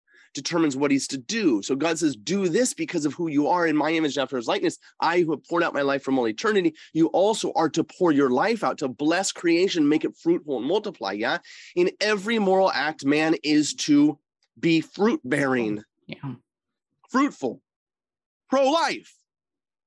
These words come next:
Speaker 1: right? Because God has been pro-life from all eternity. Every m-, moral act of man is meant to do this, and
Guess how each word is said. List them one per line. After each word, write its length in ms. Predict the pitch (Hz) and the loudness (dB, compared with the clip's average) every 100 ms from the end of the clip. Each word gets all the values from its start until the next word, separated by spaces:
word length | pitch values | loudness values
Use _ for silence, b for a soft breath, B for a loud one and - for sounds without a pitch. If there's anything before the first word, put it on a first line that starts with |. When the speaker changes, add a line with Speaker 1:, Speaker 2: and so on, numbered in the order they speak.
| _ _ | _ _
Speaker 1:
right? 300 | 143 180 277 | -4 -2 -4
Because 260 | - 226 196 | -4 -6 -4
God 340 | 170 277 285 | -2 0 0
has 100 | 269 | -2
been 200 | 180 190 | -4 -6
pro-life 440 | 180 196 165 156 185 | -4 -4 0 -2 -2
from 200 | 214 165 | -2 0
all 120 | 170 | 2
eternity. 640 | 190 269 302 254 139 90 _ _ _ B B B B B _ _ | 0 0 2 2 0 -4 _ _ _ B B B B B _ _
Every 520 | 220 262 269 277 262 262 | -2 -2 -4 -4 0 0
m-, 220 | 190 185 _ 175 | -2 -8 _ -6
moral 680 | 156 175 202 233 226 220 - | 0 4 4 4 2 -2 -4
act 400 | 165 165 175 - | -4 -4 -4 -6
of 180 | - 147 | -4 2
man 340 | 147 156 156 151 | 4 4 4 4
is 220 | 131 131 | 2 2
meant 240 | 135 - | 2 0
to 100 | - | -6
do 380 | 165 233 262 202 | -4 0 2 2
this, 560 | 123 98 98 - - 123 | 0 -4 -4 -6 -4 -2
and 140 | 175 | -2